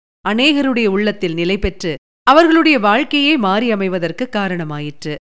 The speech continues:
அத்தகையவர்களில் முதன்மையாக ஸ்ரீமான் சர்வோத்தம சாஸ்திரியை குறிப்பிட வேண்டும். சாதாரணமாய் போலீஸ் உத்தியோகஸ்தர்களிடம் நாம் எதிர்பார்க்கும் குணங்கள்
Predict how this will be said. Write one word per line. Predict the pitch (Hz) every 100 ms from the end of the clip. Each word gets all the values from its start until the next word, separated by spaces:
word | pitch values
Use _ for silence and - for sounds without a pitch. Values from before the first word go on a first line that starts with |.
| -
அத்தகையவர்களில் | 262 349 330 311 262 240 220 277 359
முதன்மையாக | 196 196 240 233 196 180 170 - _ _
ஸ்ரீமான் | - 320 320 311 269
சர்வோத்தம | 247 277 349 311
சாஸ்திரியை | 277 240 226 226 226 208 302
குறிப்பிட | 240 226 185 165
வேண்டும். | 151 151 151 151 - _ -
சாதாரணமாய் | 285 311 359 359 302 294 359
போலீஸ் | 294 285 320 269
உத்தியோகஸ்தர்களிடம் | 214 262 254 254 233 214 208 196 175 123 _ _
நாம் | 247 285
எதிர்பார்க்கும் | 277 254 339 330 294 294 226
குணங்கள் | 214 226 208 240